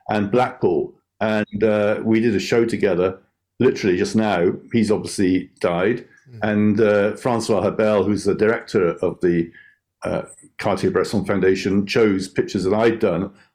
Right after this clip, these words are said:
Speaker 1: also in Blackpool and in factories. And they put these two sets of images together. And it was a very interesting show. And, um, you know, in a sense, uh, and also afterwards, Martine Frank,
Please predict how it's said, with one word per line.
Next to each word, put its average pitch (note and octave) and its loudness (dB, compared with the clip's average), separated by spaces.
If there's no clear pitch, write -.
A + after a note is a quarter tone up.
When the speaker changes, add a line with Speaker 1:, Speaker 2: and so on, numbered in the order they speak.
Speaker 1:
also B2+ 4
in F2 -2
Blackpool F2+ 0
and A2 0
in F#2 -4
factories. - -4
And G#2 0
they G2 2
put - -4
these G#3 -2
two - 0
sets - -4
of F2 -2
images G2 0
together. E2+ -2
And C#3+ 0
it F#3+ 4
was D#3+ 0
a D#3 0
very D#3+ 0
interesting D#3+ -2
show. E3+ 0
And, G#2+ 0
um, G#2+ 0
you A#2 0
know, A#2 4
in A2 2
a A2 -2
sense, A2 -2
uh, B2 0
and C3+ 2
also D#3+ 4
afterwards, B2+ 2
Martine B2 2
Frank, A2 -4